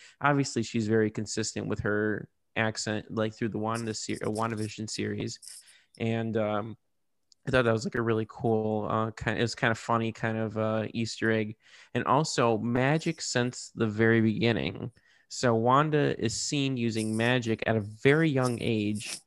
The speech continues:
So this pretty much makes her the first confirmed hero born with special abilities in the M C U, because we don't have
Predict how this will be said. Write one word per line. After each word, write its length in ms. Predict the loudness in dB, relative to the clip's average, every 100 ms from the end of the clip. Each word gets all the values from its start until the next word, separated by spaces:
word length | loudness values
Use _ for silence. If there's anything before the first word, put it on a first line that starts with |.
| _
So 460 | -20 -20 -14 -2 0
this 220 | 0 -2
pretty 300 | -2 2 2
much 320 | 2 0 2
makes 240 | 0 2
her 240 | 2 4 4
the 140 | 2
first 440 | -4 0 0 0 -2
confirmed 580 | -8 -8 0 2 2
hero 640 | 0 -2 2 4 6 4 0 -8 _ _ -14 2
born 720 | 8 8 8 6 4 0 -4 -8 _ _ -4
with 180 | -4
special 440 | -4 2 2 4 2
abilities 480 | 4 4 4 2 2
in 80 |
the 100 | 0
M 140 | 2 0
C 180 | 0 -2
U, 420 | 0 0 0 -6 _ -20 _
because 280 | 0 2 2
we 100 | 2
don't 180 | 0 0
have 300 | 2 4 2